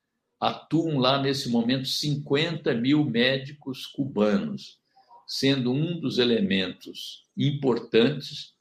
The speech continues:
na redução do número de mortes pela pandemia na Venezuela, apesar de todas as condições de vida difíceis que vive hoje o país venezuelano por conta do bloqueio americano,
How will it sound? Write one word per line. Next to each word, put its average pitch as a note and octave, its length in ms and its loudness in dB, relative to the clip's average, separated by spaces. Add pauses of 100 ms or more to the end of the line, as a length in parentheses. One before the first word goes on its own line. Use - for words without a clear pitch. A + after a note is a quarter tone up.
(300)
na A#2 220 2
redução C#3+ 1000 0
do D3+ 160 -2
número D3 460 0
de C#3+ 160 -4
mortes A#2+ 480 -2
pela D#3 400 0
pandemia B2+ 640 0
na C#3 160 -2
Venezuela, D3 720 -2 (260)
apesar C3+ 680 2
de C#3+ 160 -4
todas F#3+ 340 4
as D3+ 140 -4
condições G#2 800 -6 (400)
de A2+ 180 0
vida G2 480 -2
difíceis - 960 -6 (460)
que B2+ 140 -2
vive B2+ 400 0
hoje C#3+ 420 4
o D3 160 -4
país A2 500 -2
venezuelano A2+ 880 -2 (440)
por B2 200 -2
conta A2+ 320 -2
do A2 160 -2
bloqueio G#2 540 -2
americano, G2 880 -2